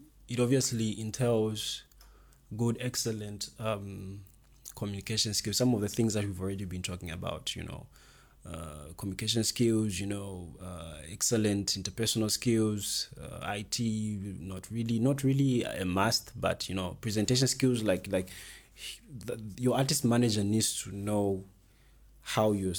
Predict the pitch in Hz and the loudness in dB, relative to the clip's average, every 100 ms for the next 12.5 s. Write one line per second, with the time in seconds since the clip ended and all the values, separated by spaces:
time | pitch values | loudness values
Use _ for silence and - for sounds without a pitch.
0 | - 104 95 98 98 98 95 95 - 120 | -4 -6 -4 -6 -6 -6 -6 -6 0 2
1 | 113 104 - 101 95 113 104 117 104 104 | 2 0 -2 -8 -4 -4 0 0 0 -2
2 | 92 98 104 107 - 107 101 90 117 117 | -2 0 0 0 -4 -4 -2 -2 0 2
3 | 101 98 - 107 - 92 92 92 - - | 2 -2 -2 -6 -6 -10 -8 -10 -12 -10
4 | 120 110 123 123 101 - 110 85 - - | -4 2 2 4 2 4 4 2 0 -14
5 | - - 90 92 110 - - 98 104 98 | -14 -10 -8 -8 -12 -18 -10 -6 -4 0
6 | 117 117 104 - 101 98 123 110 120 123 | 0 2 0 0 0 0 0 0 2 0
7 | 135 87 92 95 90 85 98 98 - 110 | -2 -6 -4 -4 -6 -10 -10 -4 -4 -4
8 | 107 110 104 - 90 80 - - - - | -6 -6 -4 -4 -4 -8 -10 -14 -20 -20
9 | - - 98 101 92 - 104 98 - 104 | -12 -6 -4 -2 -4 0 0 0 -4 -2
10 | 107 110 107 95 - 117 104 98 90 92 | 0 2 2 0 0 -2 -2 -4 -6 -6
11 | 90 95 92 90 - - - - - - | -8 -6 -8 -10 -14 -20 -20 -20 -20 -20
12 | - - - 131 | -12 -8 2 4